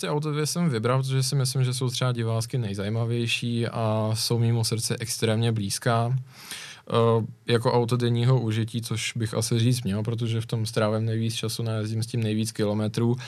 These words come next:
je Porsche Macan Diesel. To auto mám rád, Macan považuji za extrémně povedenou platformu. Kolikrát,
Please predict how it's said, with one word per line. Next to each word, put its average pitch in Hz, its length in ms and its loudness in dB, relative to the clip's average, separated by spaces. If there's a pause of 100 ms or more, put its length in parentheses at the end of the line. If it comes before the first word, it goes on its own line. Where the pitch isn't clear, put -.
(320)
je 117 380 6
Porsche 113 340 0
Macan 117 320 2
Diesel. 120 440 2 (560)
To 117 160 2
auto 113 260 2
mám 117 220 2
rád, 98 280 4 (160)
Macan 113 360 0
považuji 113 420 2
za 113 140 2
extrémně 110 480 0
povedenou 110 460 0
platformu. 117 640 0 (440)
Kolikrát, 117 500 6